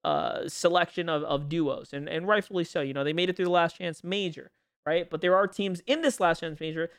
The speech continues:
that I think have a chance, and I'm gonna talk about them now.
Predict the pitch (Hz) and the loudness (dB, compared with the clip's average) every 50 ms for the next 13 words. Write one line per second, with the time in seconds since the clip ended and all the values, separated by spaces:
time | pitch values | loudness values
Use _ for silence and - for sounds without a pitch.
0 | _ _ - 151 160 156 - - - - - 185 180 233 277 269 - - - 135 | _ _ 0 0 0 2 0 -4 -6 -4 0 2 2 4 2 0 -2 -2 -6 -12
1 | - - - _ _ _ - 139 151 - - 165 156 - 175 160 147 - 151 147 | -12 -14 -18 _ _ _ -12 -10 -10 -8 -6 -8 -8 -6 -6 -6 -6 -6 -8 -8
2 | 156 175 180 180 156 - | -4 -4 -2 -2 -4 -6